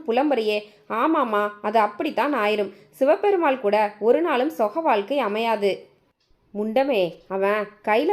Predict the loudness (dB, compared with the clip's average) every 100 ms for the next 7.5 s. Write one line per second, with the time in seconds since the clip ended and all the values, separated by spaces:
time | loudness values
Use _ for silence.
0 | 0 -2 0 -2 -2 -2 0 0 0 0
1 | 0 -2 -8 -6 -4 0 0 0 0 0
2 | 0 -2 -2 -2 0 0 -2 -4 -2 0
3 | 0 -2 -2 0 2 2 -2 _ 2 2
4 | 2 0 0 2 0 2 2 0 -2 -2
5 | 0 2 0 -2 -16 -6 -2 0 -2 -2
6 | 0 4 4 2 2 0 2 0 0 -2
7 | 0 0 2 0